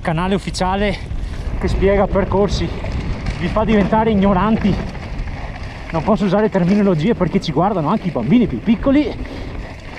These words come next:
ma <laughs> lasciando, tralasciando questo discorso, andiamo a immetterci di nuovo. Guardate, cioè, sembra asfaltata,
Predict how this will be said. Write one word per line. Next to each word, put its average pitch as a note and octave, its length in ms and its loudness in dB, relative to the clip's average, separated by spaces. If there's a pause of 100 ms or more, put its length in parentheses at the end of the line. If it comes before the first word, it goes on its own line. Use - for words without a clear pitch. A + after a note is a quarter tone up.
(260)
ma F3+ 180 2
<laughs> A#3 1400 -4
lasciando, G#3+ 500 2 (440)
tralasciando A3+ 680 2
questo G3+ 280 0
discorso, F#3+ 600 2 (400)
andiamo G#3+ 360 2
a - 20 4
immetterci F3+ 420 2
di F#3 100 4
nuovo. D#3+ 440 2 (1040)
Guardate, F3+ 580 2 (480)
cioè, F3 120 -4
sembra G#3+ 420 2
asfaltata, F3 760 -2